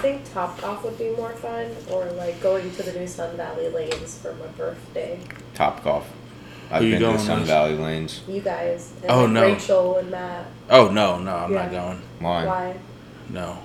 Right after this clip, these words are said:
Speaker 2: Why?
Speaker 3: No.
Speaker 1: Why?
Speaker 3: I have a child.
Speaker 2: So
Speaker 3: I'm not
Speaker 1: Bring
Speaker 3: taking him in public anywhere.
Speaker 1: Okay, then either one of, one, one of you come. Either you or Chelsea come.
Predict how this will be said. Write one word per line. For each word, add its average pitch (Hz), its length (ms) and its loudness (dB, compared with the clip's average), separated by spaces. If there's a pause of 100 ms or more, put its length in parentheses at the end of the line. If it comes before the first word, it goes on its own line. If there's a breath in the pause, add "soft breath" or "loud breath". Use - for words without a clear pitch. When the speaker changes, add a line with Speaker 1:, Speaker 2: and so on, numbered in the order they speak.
(360)
Speaker 2:
Why? 80 300 -4 (920 loud breath)
Speaker 3:
No. 87 200 -6 (200)
Speaker 1:
Why? - 80 -8
Speaker 3:
I - 60 2
have 113 120 4
a 104 40 -2
child. 120 420 4 (340 loud breath)
Speaker 2:
So - 160 -6
Speaker 3:
I'm 117 100 4
not 107 200 6
Speaker 1:
Bring - 160 8
Speaker 3:
taking 107 260 4
him 104 140 0
in 98 100 -2
public 101 400 0
anywhere. 95 440 -2 (340)
Speaker 1:
Okay, 240 260 0
then 226 220 -2
either 220 200 -2
one 208 180 0
of, 220 280 -6
one, 220 280 -2
one 226 120 0
of 226 80 2
you 226 100 -4
come. 185 300 -2
Either 185 200 0
you 190 180 0
or 202 120 2
Chelsea 196 360 -2
come. 180 380 -6